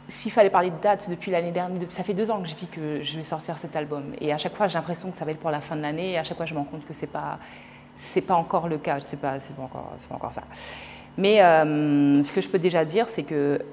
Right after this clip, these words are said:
euh, je profite du fait de faire un album pour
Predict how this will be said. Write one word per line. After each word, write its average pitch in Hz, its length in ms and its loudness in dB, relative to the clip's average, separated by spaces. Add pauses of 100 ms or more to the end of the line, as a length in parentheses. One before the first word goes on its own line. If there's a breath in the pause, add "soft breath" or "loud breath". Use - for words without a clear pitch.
(120)
euh, 139 180 -4 (1300 loud breath)
je 175 160 -2
profite 240 560 2
du 185 100 -2
fait 196 160 4
de 175 140 0
faire 196 180 -2
un 185 80 0
album 180 400 2
pour - 380 -6